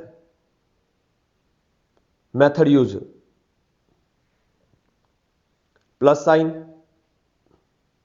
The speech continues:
copa dot length, જેથી કોપાની લેન્થ ડિસ્પ્લે થશે, અંતે સેમિકોલોન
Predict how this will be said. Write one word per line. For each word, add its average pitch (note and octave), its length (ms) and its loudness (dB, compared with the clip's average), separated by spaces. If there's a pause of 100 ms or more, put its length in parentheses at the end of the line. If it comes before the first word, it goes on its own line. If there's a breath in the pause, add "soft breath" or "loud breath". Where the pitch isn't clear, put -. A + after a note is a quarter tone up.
(1000)
copa D3+ 360 2
dot D#3+ 200 0 (520)
length, D3 260 0 (1800)
જેથી D#3 400 0
કોપાની D#3 440 2
લેન્થ F3+ 220 -2 (520)
ડિસ્પ્લે D3 400 0
થશે, A2+ 260 -6 (3500)
અંતે C#3+ 180 0 (120)
સેમિકોલોન D3+ 460 0